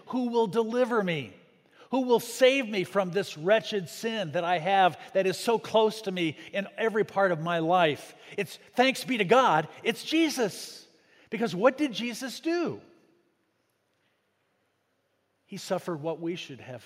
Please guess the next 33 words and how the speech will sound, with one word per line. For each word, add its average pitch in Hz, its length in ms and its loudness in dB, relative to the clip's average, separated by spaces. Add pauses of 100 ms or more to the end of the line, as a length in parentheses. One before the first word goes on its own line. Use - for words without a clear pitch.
suffered. 123 480 -16 (320)
He 190 140 -6
took 180 320 -8
our 175 260 -2
punishment. 135 680 -12 (300)
He 214 160 -4
took - 280 -8 (100)
our 175 340 -4
damnation 160 920 -6 (340)
on 151 140 -8
the 147 100 -8
cross. - 800 -6 (920)
He 156 60 -10
suffered 190 380 -2
the 170 80 -2
punishment 185 600 -8
for 156 200 -8
sin, 156 480 -4
the 139 100 -6
sins 185 340 -4
of 165 120 -6
the 175 60 0
world, 170 380 2
past, 175 440 0
present, 165 400 -2
and 156 160 -10
future. 160 400 -6 (240)
And 170 120 -4
then 202 140 -2
on 190 180 -6
the 180 100 0
third 226 460 2
day, 170 360 2